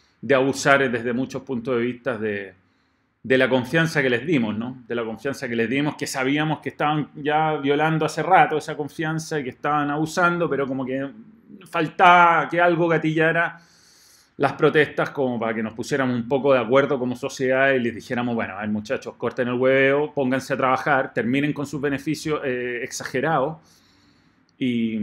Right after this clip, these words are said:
y empiecen a, a arreglar esto", porque tampoco es que Chile es un desastre. O sea, yo no me voy a meter en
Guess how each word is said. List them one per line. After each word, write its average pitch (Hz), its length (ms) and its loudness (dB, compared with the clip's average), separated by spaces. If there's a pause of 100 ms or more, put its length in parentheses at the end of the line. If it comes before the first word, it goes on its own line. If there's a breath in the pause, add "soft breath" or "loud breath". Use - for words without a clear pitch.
(340)
y 113 100 -6
empiecen 123 600 -2
a, 104 320 -4
a - 1000 -4
arreglar 139 360 8
esto", 175 320 4
porque 120 260 -6
tampoco 214 440 2
es - 80 -2
que 107 100 -8
Chile 123 240 -2
es 117 80 -4
un 139 120 -4
desastre. 165 540 0
O 110 60 -12
sea, 123 220 -6
yo 147 100 -4
no 180 80 -2
me 127 60 -2
voy 127 160 -4
a 123 80 -4
meter 131 320 -2
en 117 320 0